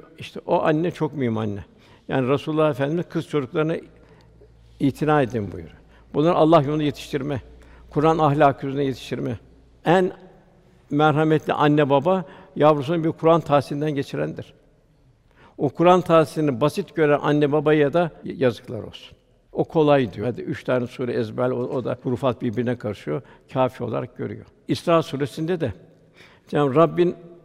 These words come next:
sadece kendisine kulluk etmeniz, birinci Rabbe kulluk. İkinci anne babanıza iyi davranmayı kesin bir şekilde emretti. Onlardan biri veya ikisi seninle yaşlanırsa kendilerine "Üffin, sakın ha üf deme." buyuruyor.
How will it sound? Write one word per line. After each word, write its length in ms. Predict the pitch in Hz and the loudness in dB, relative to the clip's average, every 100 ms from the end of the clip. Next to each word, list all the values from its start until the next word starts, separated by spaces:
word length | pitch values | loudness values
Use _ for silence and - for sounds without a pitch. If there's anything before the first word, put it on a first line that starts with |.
| _ | _
sadece 480 | - 170 175 156 160 | -6 2 2 2 -2
kendisine 400 | - 151 151 160 | 2 2 2 0
kulluk 360 | 156 147 160 156 | -2 -2 0 0
etmeniz, 420 | 131 110 104 104 | -2 -2 -2 0
birinci 240 | 151 160 | 0 2
Rabbe 260 | 151 139 143 | 4 2 0
kulluk. 480 | - 110 87 - - _ - - - | -4 -6 -8 -14 -20 _ -20 -18 -2
İkinci 200 | 165 185 | 0 2
anne 300 | 160 170 156 | 4 4 4
babanıza 360 | 156 165 165 | 4 4 2
iyi 240 | 190 170 160 | 4 4 6
davranmayı 380 | 156 151 156 156 | 4 4 0 0
kesin 340 | 156 - 165 | -2 -2 -4
bir 40 | |
şekilde 320 | 135 139 135 - | -4 -4 -2 0
emretti. 560 | 147 160 160 - 175 - - _ _ - - _ | 0 0 -2 -4 -10 -12 -20 _ _ -20 -20 _
Onlardan 580 | 143 160 170 165 160 135 | 4 6 6 6 4 4
biri 240 | 170 160 | 4 6
veya 260 | 151 156 143 | 6 6 4
ikisi 520 | 156 - 151 170 147 - - - | 0 -10 -6 -2 -2 -2 -16 -14
seninle 340 | - 165 165 | 0 2 4
yaşlanırsa 800 | 147 143 - 147 190 165 170 180 - - - - _ - | 4 4 2 -2 -2 -2 -4 -4 -6 -16 -20 -20 _ -2
kendilerine 480 | 160 165 165 165 180 - | 2 4 4 2 0 0
"Üffin, 440 | 185 - 175 143 | -2 0 2 2
sakın 420 | - 170 165 175 | 0 -2 0 2
ha 140 | 160 160 | 2 0
üf 240 | 196 - | -4 -2
deme." 260 | 156 151 120 | 0 2 0
buyuruyor. 360 | 104 95 87 | -2 -6 -10